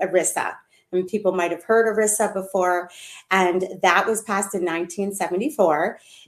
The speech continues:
It's the Employee Retirement Income Security Act. And those are really complicated rules which govern these retirement plans. So when a company is going to sell, I often get brought in to do a review of the retirement plans,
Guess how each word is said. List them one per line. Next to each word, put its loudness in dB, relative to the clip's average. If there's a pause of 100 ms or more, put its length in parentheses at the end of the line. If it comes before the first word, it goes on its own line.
(120)
It's 4
the 2
Employee 2
Retirement -2
Income -6
Security -2
Act. -8 (420)
And 4 (240)
those 8
are 2
really 4
complicated -2
rules -4 (320)
which 2 (240)
govern 4
these -2
retirement 2
plans. -8 (260)
So 4
when 0
a -2
company 2
is 0
going 0
to -6
sell, -6 (320)
I 6
often 2
get 0
brought -2
in -4
to -4
do 2
a 4
review 0
of -4
the 0
retirement -4
plans, -6